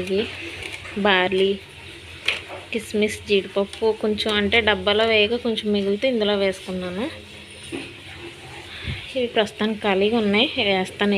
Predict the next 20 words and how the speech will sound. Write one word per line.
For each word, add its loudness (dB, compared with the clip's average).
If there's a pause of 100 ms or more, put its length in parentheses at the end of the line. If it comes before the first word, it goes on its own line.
ఏదో 2
ఒకటి. 0 (2250)
ఇంకా -4
ఇక్కడైతే -2
ఇంకా -4 (100)
కప్పులు 0
అవి 4
పెట్టుకున్నాను, -4 (1900)
టీ 2 (180)
కప్పులు. 0 (1300)
ఇంక -2 (100)
ఇవి 6 (220)
మొన్న -2 (280)
డీమార్ట్లో 2 (100)
తీసుకున్నాను, 0
ఇందులో 0
అయితే -2 (120)
ఆమ్లా 4 (100)
వేసుకున్నాను. 0 (840)
ఆమ్లా -4